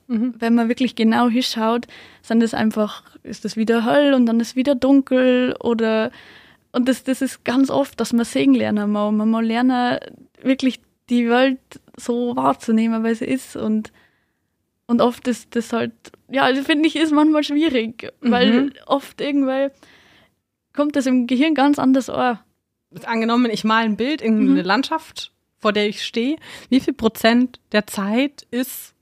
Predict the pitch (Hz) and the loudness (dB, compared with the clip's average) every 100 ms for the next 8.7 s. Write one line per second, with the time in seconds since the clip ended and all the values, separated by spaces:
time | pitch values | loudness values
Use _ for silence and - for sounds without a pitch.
0 | _ _ _ - - 240 247 202 202 - | _ _ _ -10 2 2 2 -2 -6 -10
1 | _ _ _ _ _ - 190 254 311 - | _ _ _ _ _ -4 -2 0 -2 -6
2 | _ 214 220 214 - _ _ _ _ _ | _ -4 -2 -2 -10 _ _ _ _ _
3 | _ _ - 226 247 226 - 285 311 302 | _ _ 0 4 4 4 0 2 4 2
4 | 226 214 214 233 - 233 220 247 254 226 | 0 -4 -6 -6 -8 -2 -2 0 -2 -4
5 | - _ _ _ _ _ _ _ _ - | -8 _ _ _ _ _ _ _ _ -8
6 | - 220 294 226 233 233 - 208 214 277 | 2 2 2 0 0 0 -4 -4 0 0
7 | 220 - 202 - 262 - 202 202 214 202 | -2 -2 -2 0 0 -2 -8 -6 -8 -8
8 | 262 240 262 262 240 240 | -10 -6 -2 -2 -2 -4